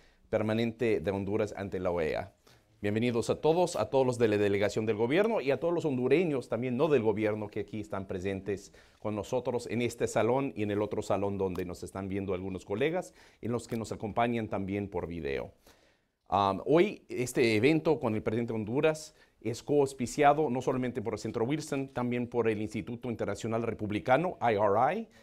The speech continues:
y el Instituto Nacional Democr-, ah, Democrático, National Democratic Institute. En un momento van a escuchar palabras de Katia Rimuncas, de I R I, Jim Swigert, de, de N D I.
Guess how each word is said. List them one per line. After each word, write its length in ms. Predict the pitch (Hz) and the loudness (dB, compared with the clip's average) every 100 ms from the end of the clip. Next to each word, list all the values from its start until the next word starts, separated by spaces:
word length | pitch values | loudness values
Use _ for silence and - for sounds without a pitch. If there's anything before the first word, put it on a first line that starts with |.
| _ | _
y 60 | - | -4
el 80 | 120 | -4
Instituto 460 | 117 131 120 127 113 | -4 -6 -6 -10 -4
Nacional 640 | 120 - 120 120 123 113 - _ _ | -4 -2 0 2 2 0 -8 _ _
Democr-, 540 | 101 110 104 135 - - 90 | -4 -2 -2 -2 -4 -4 -4
ah, 160 | 98 | -2
Democrático, 880 | 95 117 110 139 143 143 92 101 214 147 117 | 0 0 0 4 4 4 -4 -4 -4 -10 -6
National 380 | 113 120 117 98 | -4 -2 -2 -2
Democratic 520 | 101 - 147 139 123 | -4 4 4 4 2
Institute. 540 | 110 - 85 117 180 104 | -4 -6 -6 -6 -4 -4
En 80 | 107 | -4
un 80 | |
momento 480 | 104 107 131 123 123 | -2 -2 -2 0 2
van 140 | 110 110 | 2 -2
a 20 | |
escuchar 400 | - 101 117 - | -6 -4 -2 0
palabras 440 | 101 107 117 107 | 0 2 2 0
de 120 | 98 | -2
Katia 260 | - 110 117 | -2 0 0
Rimuncas, 560 | 95 110 143 143 143 107 | -2 -2 -4 -2 -2 0
de 80 | |
I 40 | 98 | 0
R 480 | 101 101 117 135 135 | 2 4 4 4 2
I, 100 | 107 | 0
Jim 180 | 101 92 | -4 -4
Swigert, 460 | 143 143 147 151 - - - | -2 0 -2 -4 -16 -20 -18
de, 440 | - 98 95 90 82 | 0 2 4 2 0
de 160 | 95 120 | 0 2
N 100 | 135 | 4
D 80 | 123 | 6
I. 320 | 107 123 | 6 4